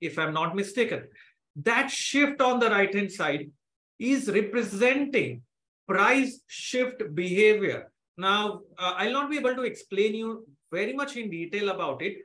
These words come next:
but a price shift that happens represents the prices itself,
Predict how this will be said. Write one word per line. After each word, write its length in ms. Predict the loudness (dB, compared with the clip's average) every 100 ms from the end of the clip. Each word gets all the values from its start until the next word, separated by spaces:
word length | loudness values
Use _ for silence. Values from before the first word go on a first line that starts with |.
| _ _ _ _ _
but 240 | 0 2 0
a 140 | -2
price 500 | 0 2 4 2 -2 -10
shift 720 | -14 -10 -8 -2 -2 -2 -12 -20 -4
that 260 | -2 0
happens 540 | -2 -4 -6 -10 -10 -14 _ _ _ _ _ -2
represents 920 | 0 0 0 0 0 0 2 0 -6 _ _ _
the 140 | 0
prices 480 | 2 4 4 2 0
itself, 480 | -2 -4 0 0